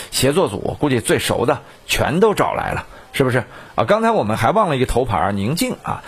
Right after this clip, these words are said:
宁静其实应该是湖南卫视的老常客，因为我们看到花少这个组啊，经常有宁静，而这个制作公司呢，是湖南卫视内部的一家制作公司。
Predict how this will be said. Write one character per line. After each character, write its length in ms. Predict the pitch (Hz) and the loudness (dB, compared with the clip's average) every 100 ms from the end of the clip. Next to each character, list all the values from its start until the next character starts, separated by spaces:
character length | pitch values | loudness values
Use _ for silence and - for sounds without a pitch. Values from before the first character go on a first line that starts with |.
| - - - | -10 -8 -2
宁 180 | 147 | -2
静 220 | 220 285 143 | 0 -2 -2
其 160 | 143 | -2
实 240 | 143 160 147 | 0 0 0
应 180 | 170 | 0
该 140 | 175 175 | 0 0
是 100 | 156 | -2
湖 160 | - | -2
南 160 | 143 165 | -2 0
卫 100 | 147 | -2
视 80 | 160 | 0
的 120 | 131 | -2
老 120 | - | -2
常 220 | - - | -4 -4
客， 220 | - - - | -2 -2 -2
因 160 | 131 | -2
为 200 | 156 175 175 - - - | 0 -2 -4 -10 -8 -2
我 100 | 90 | -2
们 140 | 117 | 0
看 180 | 139 156 | -2 2
到 300 | 127 113 113 | 2 2 0
花 280 | - 151 208 | 0 2 2
少 280 | 262 - 117 | 2 2 2
这 100 | 107 | -2
个 60 | |
组 180 | 101 - | -2 -2
啊， 80 | - | -2
经 160 | 131 127 | -2 0
常 120 | 131 | 0
有 80 | 98 | -2
宁 240 | 85 110 | -2 -2
静， 120 | 117 | -2
而 220 | - 127 | 0 0
这 280 | 170 330 339 | 0 -2 0
个 140 | 151 131 | 2 2
制 160 | 165 | 2
作 140 | 135 117 | 0 0
公 180 | 160 | 0
司 160 | 160 185 | 0 0
呢， 140 | 143 - - - - | 0 0 -8 -10 -4
是 320 | - 147 131 | 0 2 2
湖 240 | - 151 | 0 0
南 220 | 185 185 | 2 2
卫 180 | 190 160 | 2 0
视 180 | 131 170 | 0 -2
内 360 | 180 285 359 139 | 0 0 -2 0
部 180 | 123 | 0
的 80 | 104 | 0
一 120 | 85 | 0
家 180 | 104 98 | 0 0
制 140 | - 110 | 0 -2
作 120 | 101 | 0
公 200 | 98 107 | -2 -2
司。 180 | 120 | -2